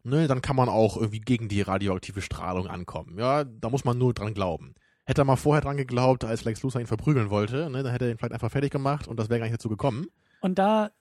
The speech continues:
Speaker 2: äh, das geht so ein bisschen in die Richtung von deinem, von deinem Problem der, der Physik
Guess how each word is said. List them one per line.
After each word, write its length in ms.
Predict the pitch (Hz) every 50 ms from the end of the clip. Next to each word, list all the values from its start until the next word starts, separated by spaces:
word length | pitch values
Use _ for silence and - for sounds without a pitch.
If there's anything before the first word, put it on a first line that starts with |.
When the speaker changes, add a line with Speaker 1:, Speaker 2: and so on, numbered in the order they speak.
| _
Speaker 2:
äh, 200 | - 185 175 180
das 180 | 175 175 170 -
geht 120 | - 220
so 80 | - 226
ein 40 | 196
bisschen 200 | 196 - 208 196
in 80 | 185
die 60 | 180 175
Richtung 320 | 180 202 - - 190 175
von 200 | - - 180 170
deinem, 380 | 170 175 175 165 165 165 175 -
von 200 | - 170 160 156
deinem 500 | 160 160 156 151 151 151 170 202 190 -
Problem 560 | - - 175 147 156 160 170 180 180 175 165
der, 260 | - 160 151 151 151 147
der 240 | - 147 147 147 147
Physik 640 | - - 160 135 - 240 - - - - -